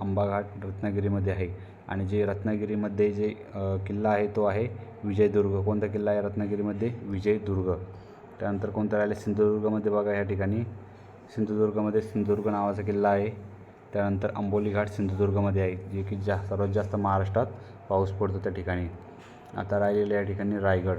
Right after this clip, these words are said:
रायगड बघून घ्या या ठिकाणी. रायगडमध्ये रायगड किल्ला आहे, लक्षात ठेवायचं आहे. आणि त्याचबरोबर जंजिरासुद्धा किल्ला कुठे आहे? रायगड जिल्ह्यात आहे.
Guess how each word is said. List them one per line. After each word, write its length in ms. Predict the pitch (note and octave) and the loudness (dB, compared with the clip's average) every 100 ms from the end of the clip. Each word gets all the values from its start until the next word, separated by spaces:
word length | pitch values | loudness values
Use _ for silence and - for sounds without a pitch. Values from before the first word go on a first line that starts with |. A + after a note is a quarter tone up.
| - - - - - - G2 | -4 -12 -16 -20 -20 -10 -2
रायगड 300 | G2 G2 G2+ | 0 2 2
बघून 300 | G2+ G#2 G2+ | 2 0 2
घ्या 120 | G2+ | 0
या 60 | |
ठिकाणी. 320 | G2 G2 G2 G#2 G#2 - - | 0 -2 0 -2 -4 -10 -6
रायगडमध्ये 520 | G2 G2 G2 G2+ G2+ G2 | 0 2 4 2 2 2
रायगड 320 | F#2+ G2 F#2+ | 2 0 -2
किल्ला 220 | G2 G2+ | -2 0
आहे, 200 | G2 G2+ - - - - | 0 -2 -8 -12 -16 -10
लक्षात 240 | G2 G2 G2 | -8 -6 -2
ठेवायचं 400 | G2 F#2 F#2 A2 | 0 0 0 -4
आहे. 80 | |
आणि 160 | G#2 G2 | -4 -4
त्याचबरोबर 440 | G2+ G2 G2 G2 G#2+ | -2 0 2 2 2
जंजिरासुद्धा 680 | G2 G2 G2+ G2+ G2 G2 | 2 2 2 2 -2 -4
किल्ला 240 | F#2+ G2 F#2+ | -4 -2 -4
कुठे 220 | F#2+ F#2+ | -4 -4
आहे? 120 | G#2+ A#2+ - - - | -4 -6 -14 -14 -2
रायगड 340 | G2 F#2 G2+ | 2 2 0
जिल्ह्यात 340 | G2 F#2 F#2 F#2+ | -2 -2 -2 0
आहे. 220 | G2 F2 | -2 -4